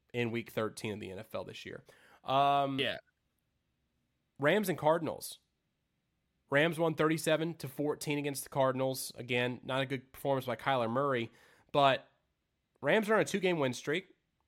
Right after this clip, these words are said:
Speaker 1: Matt Stafford was twenty-five of thirty-three for two twenty-nine, threw four touchdowns this game. However, there's one trend that's happening. The past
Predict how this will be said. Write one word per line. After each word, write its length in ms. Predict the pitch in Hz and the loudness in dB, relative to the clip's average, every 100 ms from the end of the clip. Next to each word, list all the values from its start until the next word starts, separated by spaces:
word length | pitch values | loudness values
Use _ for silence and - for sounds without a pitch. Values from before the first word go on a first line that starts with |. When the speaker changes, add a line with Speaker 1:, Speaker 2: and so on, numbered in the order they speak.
| - | 2
Speaker 1:
Matt 240 | 160 190 | 2 2
Stafford 640 | - 175 165 165 190 196 175 _ _ _ 131 | 0 0 2 0 -4 -4 -10 _ _ _ -10
was 100 | 131 | -4
twenty-five 440 | 170 180 180 160 | -2 2 2 2
of 60 | 135 | 0
thirty-three 840 | 156 156 147 - 139 139 139 135 | 0 0 -2 -4 0 0 0 -4
for 100 | 123 | -8
two 180 | - 147 | -6 -6
twenty-nine, 640 | 135 139 127 117 113 117 127 _ _ _ | -4 -2 2 2 2 0 -6 _ _ _
threw 180 | 165 240 | 0 2
four 300 | 233 220 254 | 2 0 0
touchdowns 560 | - 202 208 - 160 131 | 0 -2 -2 0 0 0
this 160 | 123 | -6
game. 320 | - 120 107 - _ | -4 -4 -6 -14 _
However, 420 | - 139 190 - 139 | -2 2 2 2 2
there's 220 | 139 135 | 0 0
one 460 | 151 220 247 226 - - _ _ _ _ _ - | 2 4 4 2 -4 -14 _ _ _ _ _ -14
trend 460 | - 190 214 175 | 0 4 6 4
that's 140 | 143 - | -2 -2
happening. 500 | 147 139 120 110 110 | -2 0 0 -2 -2
The 60 | |
past 360 | 120 156 160 | 0 0 0